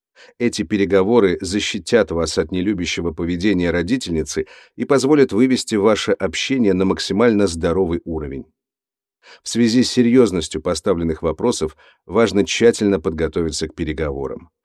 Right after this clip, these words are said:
Тогда у вас будут внутренняя ясность и уверенность, что позволит общаться с матерью в спокойной и необоронительной манере.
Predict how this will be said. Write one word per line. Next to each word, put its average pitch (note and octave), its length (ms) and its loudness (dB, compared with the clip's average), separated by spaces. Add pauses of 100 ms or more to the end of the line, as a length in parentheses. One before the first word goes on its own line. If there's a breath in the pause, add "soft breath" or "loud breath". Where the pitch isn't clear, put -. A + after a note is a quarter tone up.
(220 loud breath)
Тогда G2 340 2
у G#2 80 8
вас F#2+ 220 4
будут G#2 340 -2
внутренняя F2+ 680 2
ясность E2 600 0
и G#2+ 40 0
уверенность, G#2+ 640 2
что F2+ 280 -4
позволит F#2 480 0
общаться - 460 -4
с - 100 -8
матерью G2 540 2 (140)
в - 60 -16
спокойной G#2+ 680 0
и A2+ 260 -2
необоронительной F#2 920 0
манере. C#2+ 440 -10